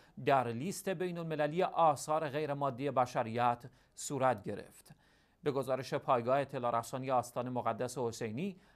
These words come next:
عبدالامیر قریشی، مدیر مرکز پژوهشی کربلا، در این باره گفت: «این نشست برای بحث و تبادل نظر دربارهٔ پیشنویسی نهایی است که به زودی در سازمان جهانی یونسکو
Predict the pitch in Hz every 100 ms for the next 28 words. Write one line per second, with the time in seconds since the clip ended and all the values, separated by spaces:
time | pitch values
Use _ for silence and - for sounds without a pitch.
0 | _ 135 127 120 127 - 127 127 131 127
1 | 127 131 113 101 - 165 196 180 143 139
2 | 147 139 123 139 135 - 147 127 120 131
3 | - 240 226 196 170 175 175 151 117 107
4 | 101 113 185 220 - 151 - _ _ _
5 | _ - 190 202 277 277 269 - - 165
6 | 208 208 233 247 170 214 196 226 202 185
7 | 180 196 226 214 208 165 226 165 123 170
8 | 165 170 202 202 185 156 - 160 233 190
9 | 208 185 - - 180 190 180 135 135 117
10 | 110 165 247 - - 190 180 - - 151
11 | 180 185 160 196 247 196 143 147 170 156
12 | - 147 117 147 151 143 123 127 117 113
13 | 156 175 - 269